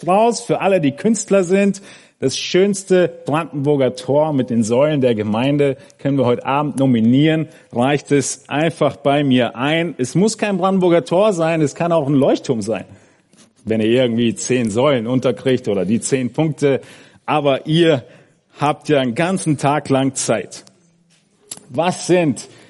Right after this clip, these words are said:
die Aufgaben, die zehn tragenden Säulen, die wir in Apostelgeschichte zwei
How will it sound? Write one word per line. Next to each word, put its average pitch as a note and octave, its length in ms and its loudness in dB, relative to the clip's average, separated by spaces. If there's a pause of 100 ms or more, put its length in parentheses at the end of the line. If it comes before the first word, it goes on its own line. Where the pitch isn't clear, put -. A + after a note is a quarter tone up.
(220)
die E3 480 2 (240)
Aufgaben, D#3+ 800 2 (460)
die A#2+ 100 2
zehn A3 380 0
tragenden F#3+ 580 0
Säulen, D#3 460 2
die D#3 320 0
wir C#3 260 4
in E3 120 2
Apostelgeschichte D3 920 -2
zwei C3 600 0